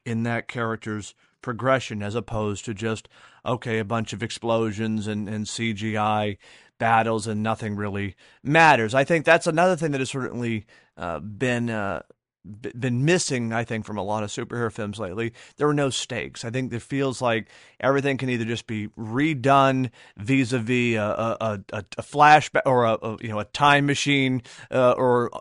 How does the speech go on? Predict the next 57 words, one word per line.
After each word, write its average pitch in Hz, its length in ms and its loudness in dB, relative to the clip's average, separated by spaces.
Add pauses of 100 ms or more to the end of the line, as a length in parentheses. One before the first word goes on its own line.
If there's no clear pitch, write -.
(100)
you 135 80 -4
know, 117 160 -4
enter 143 320 0
in 131 80 2
the 123 60 2
multiverse. 117 600 0
And 123 100 -4
I 135 60 -2
think 156 160 -4
it's, 131 220 -8 (360)
it's 120 100 -4
almost 160 260 2
imperative 170 580 4
that 120 80 0
you 117 100 0
get 123 180 -4
back 131 220 2
to 127 60 -12
the 120 60 -4
idea 117 220 -2
of 110 100 -4 (260)
raising 131 640 2
the 117 100 -2
stakes, - 540 -2
if 104 140 -8
you 107 80 -8
will, 101 220 -4
so 110 160 -8
that 107 220 -4 (340)
audiences 123 480 6
feel 123 220 0
like 107 140 -2
what's 131 280 2
happening 131 380 4
on 113 140 -2
screen 113 540 -4 (320)
actually 110 520 2
matters 110 520 2
instead 110 260 -6
of 107 80 -4
just, 104 140 -8
"Oh, 117 200 0
let's, 107 340 -8
you - 80 -12
know, 101 100 -10
pick - 280 -8
our 107 180 -2
own 98 300 -4 (360)
journey," 120 440 2
so 104 160 -6
to 101 80 -4
speak, 110 200 -6
or 127 80 0
pick 160 240 4
our 135 160 6
own 117 140 4
adventure. 104 640 -4